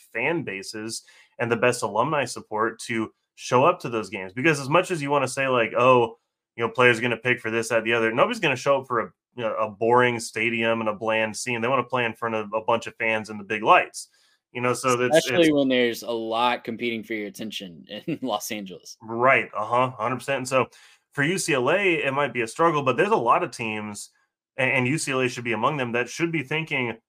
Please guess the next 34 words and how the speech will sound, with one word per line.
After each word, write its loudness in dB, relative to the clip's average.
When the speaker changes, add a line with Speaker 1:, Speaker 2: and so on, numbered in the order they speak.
Speaker 1:
"Okay, -4
what 0
do -4
I -2
need -2
to -4
do -2
to 0
enhance -4
the -6
fan -2
experience, -10
right? 2
Do 0
I 4
need 2
to 0
lower 2
concessions -6
just -6
to -10
get -4
people -8
in -8
the -12
door? -2
Do 4
I 6
need 0
to -4
think -2
about 4
entertainment 0
options, -2